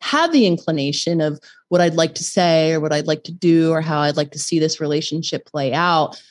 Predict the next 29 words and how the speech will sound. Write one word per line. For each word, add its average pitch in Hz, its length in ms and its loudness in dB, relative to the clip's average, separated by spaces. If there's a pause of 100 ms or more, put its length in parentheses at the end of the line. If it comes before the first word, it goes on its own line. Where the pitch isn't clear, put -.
(180)
But 156 300 -2 (100)
I 170 80 2
might 160 160 4
have 147 100 0
played 151 220 0
that - 180 -2
tape 147 300 0
out. - 320 -6
I 165 40 4
might 156 220 4
have 143 240 0
expressed 190 500 -2
that 147 160 0
before 165 840 0 (240)
and 180 120 4
it 143 120 0
wasn't 165 580 0
received 139 680 -4 (140)
well. 87 460 -6 (240)
Um, 147 260 0
so 165 160 2
then 151 160 2
I 143 80 2
might 147 240 0
choose 147 400 -2
not 151 240 0
to - 100 -12
do 139 280 2
it - 180 -6